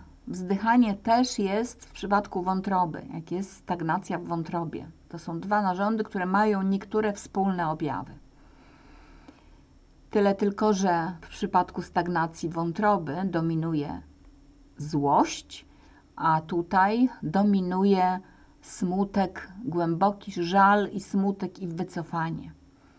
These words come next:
Dlatego to są dwa rodzaje depresji,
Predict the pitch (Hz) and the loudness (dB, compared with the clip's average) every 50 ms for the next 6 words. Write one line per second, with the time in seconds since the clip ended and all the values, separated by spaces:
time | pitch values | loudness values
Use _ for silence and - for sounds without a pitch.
0 | - - - - - - - 156 156 - 180 180 185 185 202 175 - 196 180 170 | -20 -20 -20 -20 -14 -4 -4 -2 0 0 0 0 0 0 -2 -4 -2 -2 -2 -2
1 | 170 165 175 202 202 214 214 214 196 170 170 180 185 180 180 185 180 165 151 151 | -4 0 4 6 6 8 6 4 2 0 2 4 4 4 4 4 2 0 0 -2
2 | 151 - - - - - - - - 180 165 196 196 - 214 214 220 220 208 196 | -6 -10 -14 -20 -20 -20 -20 -8 -4 0 0 0 0 0 2 4 6 6 6 4
3 | - - - - 180 170 180 208 247 311 294 - | 0 -6 -8 -4 -2 -2 2 4 4 4 4 0